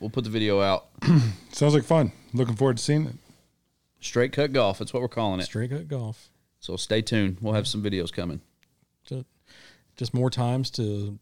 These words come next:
Speaker 3: drink some beers and smoke some cigars on the course, and
Speaker 1: That's right.
Speaker 3: found out how difficult it is to play and record at the same time.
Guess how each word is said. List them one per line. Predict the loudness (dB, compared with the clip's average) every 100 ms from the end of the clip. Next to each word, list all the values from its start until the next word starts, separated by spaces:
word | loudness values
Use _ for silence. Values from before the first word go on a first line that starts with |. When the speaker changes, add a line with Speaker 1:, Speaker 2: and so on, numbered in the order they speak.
| _
Speaker 3:
drink | -4 -4
some | -2 -2
beers | 0 0 0 -2
and | -4 -6 -10 -8
smoke | -4 -4
some | -2 -4
cigars | -2 -2 0 -2
on | -2
the | -2
course, | -4 -4 -6 -8
and | -12 -12 -16 _ _ _ _ -20
Speaker 1:
That's | -8
right. | -4 -4 -4
Speaker 3:
found | 0 2
out | 2
how | 2
difficult | 0 0 -2 -2 0
it | 2
is | 0 -2
to | -4 -4
play | -4 -2 0 -2
and | -4 -4 -2
record | -4 -2 -2 0 -2
at | -4
the |
same | -4 -4 -2
time. | -2 0 -2